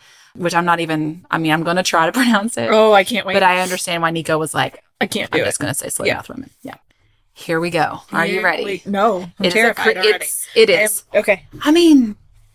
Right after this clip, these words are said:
Speaker 1: there is some really creepy stuff in Japan. There is
Speaker 2: Yeah.
Speaker 1: some real creepy stuff.
Speaker 2: Oh, yeah.
Speaker 1: Remember The Grudge? Did you ever see The Grudge?
Speaker 2: Um,
Speaker 1: That noise that that,
Speaker 2: uh,
Speaker 1: I can't.
Speaker 2: oh.
Speaker 1: I cannot.
Speaker 2: Nope,
Speaker 1: Okay.
Speaker 2: that gave me chills.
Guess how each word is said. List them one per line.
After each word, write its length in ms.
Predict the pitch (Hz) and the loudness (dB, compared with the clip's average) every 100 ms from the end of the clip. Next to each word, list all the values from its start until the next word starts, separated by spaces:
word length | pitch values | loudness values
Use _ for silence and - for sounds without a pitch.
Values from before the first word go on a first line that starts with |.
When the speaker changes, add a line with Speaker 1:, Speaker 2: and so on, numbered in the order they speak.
| _ _ _ _ _ _ _ 466 | _ _ _ _ _ _ _ -14
Speaker 1:
there 340 | 262 285 571 494 | -2 4 4 4
is 80 | |
some 220 | - 180 170 | 0 -6 0
really 280 | 202 196 | 2 2
creepy 320 | 180 190 165 156 | 2 -2 -2 -4
stuff 300 | - 156 156 | -2 -4 -4
in 60 | |
Japan. 440 | 156 160 - - - _ - | -8 -8 -10 -12 -20 _ -2
There 180 | 269 330 | 0 4
is 60 | |
Speaker 2:
Yeah. 160 | 440 269 | 4 2
Speaker 1:
some 320 | 165 151 151 277 | -2 -8 -14 -16
real 460 | 214 165 165 180 156 | -12 -6 2 2 0
creepy 300 | - - - | -6 -8 2
stuff. 120 | 311 | 2
Speaker 2:
Oh, 40 | |
yeah. 280 | 311 349 254 - _ _ _ _ _ | 4 2 0 -4 _ _ _ _ _
Speaker 1:
Remember 220 | 190 220 240 | -4 0 0
The 80 | |
Grudge? 420 | 151 156 156 160 - | 0 -2 -4 -6 -6
Did 60 | |
you 40 | 208 | -6
ever 80 | 202 | -6
see 100 | 196 | -12
The 40 | |
Grudge? 360 | - 190 - - | -10 -10 -8 -6
Speaker 2:
Um, 840 | 196 196 190 190 190 180 175 175 | -6 -4 -4 -4 -4 -4 -6 -4
Speaker 1:
That 180 | - 175 | -4 -2
noise 520 | 170 160 170 208 - | -2 -2 -2 -2 -4
that 180 | - 196 | -4 -2
that, 160 | 214 214 | 0 0
Speaker 2:
uh, 160 | 226 - 226 | 0 -2 -2
Speaker 1:
I 260 | 277 480 554 | -2 0 0
can't. 240 | 605 605 605 | 0 -2 -6
Speaker 2:
oh. 80 | 605 587 571 554 | -8 -10 -14 -8
Speaker 1:
I 80 | - | -8
cannot. 600 | - - 175 151 139 - | -8 -12 -8 -6 -8 -6
Speaker 2:
Nope, 520 | 269 262 269 311 320 - | -2 2 2 2 0 0
Speaker 1:
Okay. 20 | |
Speaker 2:
that 200 | 269 262 | -2 0
gave 220 | 262 247 | -2 -2
me 80 | 208 | -6
chills. 520 | - 208 202 196 - | -6 -8 -8 -10 -16